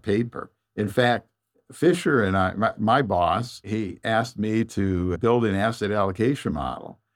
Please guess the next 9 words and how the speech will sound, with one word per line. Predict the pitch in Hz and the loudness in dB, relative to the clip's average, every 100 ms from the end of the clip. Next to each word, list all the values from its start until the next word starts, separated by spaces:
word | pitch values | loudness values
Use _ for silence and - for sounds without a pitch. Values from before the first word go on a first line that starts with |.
| _ _ | _ _
and | 98 104 101 | -4 -2 -2
suggested | 95 107 92 110 113 95 85 | -4 -6 0 0 0 -4 -2
that | 92 | 0
I | 92 | 0
talk | 92 107 127 | 0 0 0
to | 120 | -4
Fisher. | - 71 - - - - _ _ _ _ - | -6 -8 -10 -10 -12 -14 _ _ _ _ -8
I | 117 120 | 0 2
was | 123 104 90 | 2 0 -4